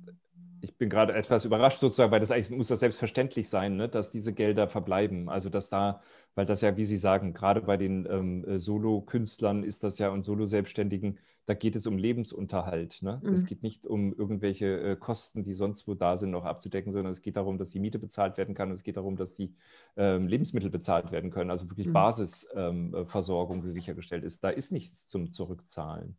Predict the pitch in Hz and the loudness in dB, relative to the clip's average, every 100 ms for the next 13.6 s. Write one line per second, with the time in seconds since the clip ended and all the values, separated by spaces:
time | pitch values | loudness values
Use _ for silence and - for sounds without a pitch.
0 | - 87 - _ - 87 90 87 85 180 | -12 -12 -12 _ -8 -6 -4 -6 -4 -4
1 | 175 - - 170 165 190 180 175 - 180 | -4 -8 -6 0 4 4 4 4 0 0
2 | 180 175 - 165 165 165 165 165 - - | 2 2 2 2 4 4 2 -2 -10 -18
3 | - - 208 196 170 170 170 180 170 160 | -10 -2 4 6 6 6 8 6 4 4
4 | 180 175 175 165 170 165 160 156 - - | 2 2 0 2 -2 0 0 -2 -2 0
5 | 151 151 151 147 156 151 147 - 180 185 | 0 0 -2 0 2 2 0 2 0 2
6 | - 160 175 190 190 - - - - - | -2 0 0 0 -2 -6 -8 -12 -16 -10
7 | 175 180 - 175 180 196 - - - - | -6 -4 2 4 4 2 -8 -14 -14 -12
8 | - 165 160 160 160 - - 170 175 190 | 0 4 4 2 -2 -12 0 0 2 0
9 | 175 - 185 185 180 160 165 170 - - | 0 0 0 0 -2 2 2 2 -2 -2
10 | 147 147 160 160 208 175 147 143 175 190 | -2 -2 -2 0 2 2 0 2 0 0
11 | 190 180 175 175 - 175 165 160 160 151 | -2 -2 0 -2 -4 -2 -2 -2 0 -2
12 | 147 147 143 147 147 - - - 165 160 | -2 -12 -12 -8 -6 -6 -8 -4 0 2
13 | 131 139 175 220 233 262 | 2 4 4 2 0 -4